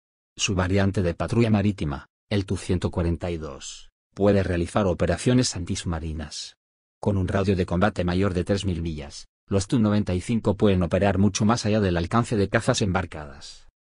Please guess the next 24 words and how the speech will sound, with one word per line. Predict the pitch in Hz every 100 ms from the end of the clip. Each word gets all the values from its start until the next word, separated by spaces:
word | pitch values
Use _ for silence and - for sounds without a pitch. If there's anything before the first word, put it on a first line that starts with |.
| _ _ -
Al | 101
igual | 110 139
que | 113
Estados | - 101 110 -
Unidos | 101 107 117
con | - 90
sus | 107 98
B | 113
cincuenta | - 92 98 90 82
y | 73
dos, | 65 - - - _ _ _ 131
Rusia | 127 131 - 117
espera | - 127 127 123
que | 98
los | 92
BEAR | 98 101
puedan | 117 117 120
continuar | 104 92 85 87 104
en | 87
servicio | - 82 92 -
durante | 95 92 87 120
varias | 98 107 113 92
décadas | 98 95 95 82
más, | 73 - -